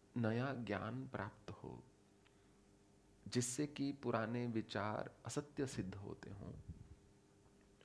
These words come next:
तो मनुष्य में इतना साहस अवश्य होना चाहिए कि नया कदम उठा सके, ना कि पुराने को पकड़कर बैठा रहे,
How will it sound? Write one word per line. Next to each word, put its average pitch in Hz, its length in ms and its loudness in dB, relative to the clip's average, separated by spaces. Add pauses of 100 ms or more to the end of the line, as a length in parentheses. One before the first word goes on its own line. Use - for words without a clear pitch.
(400)
तो 165 60 10
मनुष्य 135 440 8
में 180 120 6
इतना 151 300 2
साहस 135 400 0
अवश्य 113 320 0
होना 104 260 0
चाहिए 98 680 -4
कि - 80 -6
नया 98 260 -2
कदम 95 280 -4
उठा - 240 -10
सके, - 300 -16 (1800)
ना 127 160 8
कि 160 160 2
पुराने 123 460 4
को 127 160 -2
पकड़कर 101 480 -2
बैठा 104 340 -4
रहे, 98 340 -2